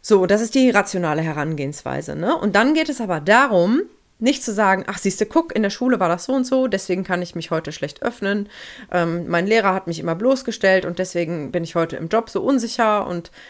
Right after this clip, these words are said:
hab immer Schwierigkeiten mit meinem Chef oder meiner Chefin.“ Sondern es geht darum zu sagen, „Ah, okay,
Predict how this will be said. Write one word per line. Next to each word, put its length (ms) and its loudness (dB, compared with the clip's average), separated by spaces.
hab 120 -4
immer 200 0
Schwierigkeiten 640 -4
mit 140 -6
meinem 180 -2
Chef 260 -2
oder 140 -2
meiner 220 -6
Chefin.“ 440 0
Sondern 400 4
es 140 -4
geht 120 -2
darum 200 2
zu 100 -8
sagen, 340 0
„Ah, 180 0
okay, 640 -2